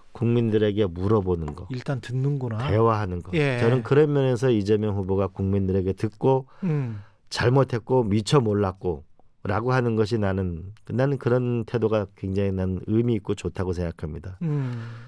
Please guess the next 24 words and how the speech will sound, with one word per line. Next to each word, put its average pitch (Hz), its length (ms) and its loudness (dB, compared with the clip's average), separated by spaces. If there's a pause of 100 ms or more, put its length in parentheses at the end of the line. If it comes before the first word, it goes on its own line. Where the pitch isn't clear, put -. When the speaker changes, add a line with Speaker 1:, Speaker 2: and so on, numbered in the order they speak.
(140)
Speaker 1:
저는 143 280 4
다시 - 240 -2
한번 139 160 4
말씀드리지만 104 880 2
정치꾼이 143 680 0
있고 120 180 -2
정치인이 101 640 -2
있고 98 140 -4
정치가가 98 680 -6
있습니다. - 520 -12 (220)
Speaker 2:
예. 123 340 -4 (340)
Speaker 1:
진정한 113 440 2
정치가는 98 720 -2 (2250)
정치를 107 540 0
정쟁의 117 560 2
집이 98 280 -2
아니고 92 300 -2
국민의 101 460 0
집으로 98 340 -2
만드는 85 440 -4
건데 87 340 -4
국민의 117 400 2
집이 107 280 -2
되려면 98 540 0